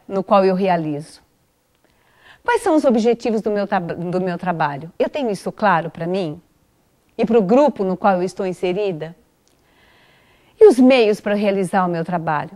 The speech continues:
As minhas condições de trabalho, como que elas estão?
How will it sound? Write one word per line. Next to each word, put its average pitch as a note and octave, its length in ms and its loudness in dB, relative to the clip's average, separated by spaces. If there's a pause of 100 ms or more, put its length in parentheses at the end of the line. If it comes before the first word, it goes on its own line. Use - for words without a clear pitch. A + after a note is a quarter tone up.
As A3 140 -4
minhas B3 300 0
condições A#3 840 0
de F3 120 -8
trabalho, E3 500 -6
como F4 200 -4
que C#4+ 100 -8
elas A3 200 -4
estão? D3+ 480 -10